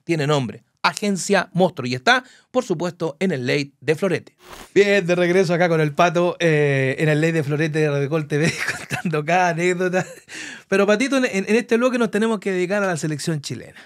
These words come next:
Primero, hay, hay que recordar que fuiste un tremendo arquero de la selección. Solamente hubo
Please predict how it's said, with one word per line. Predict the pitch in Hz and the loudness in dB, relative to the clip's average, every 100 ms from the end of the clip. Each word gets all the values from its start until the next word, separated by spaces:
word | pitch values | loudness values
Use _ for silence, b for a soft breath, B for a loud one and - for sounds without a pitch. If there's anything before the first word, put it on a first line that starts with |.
| B | B
Primero, | - 175 214 226 | -4 -2 0 -4
hay, | - - | -6 -4
hay | 165 | -4
que | 151 | -4
recordar | 147 147 143 151 165 | -4 -2 -2 -2 -4
que | - 143 | -6 -12
fuiste | - 160 - | -6 -6 -4
un | 147 | -8
tremendo | - 143 156 | -6 -6 -4
arquero | 139 - 143 | -6 -4 -4
de | |
la | 131 | -4
selección. | 131 143 143 b b _ | -6 -6 -8 b b _
Solamente | 185 185 175 190 - 185 180 - | -4 -2 -2 -4 -6 -8 -8 -8
hubo | 165 | -4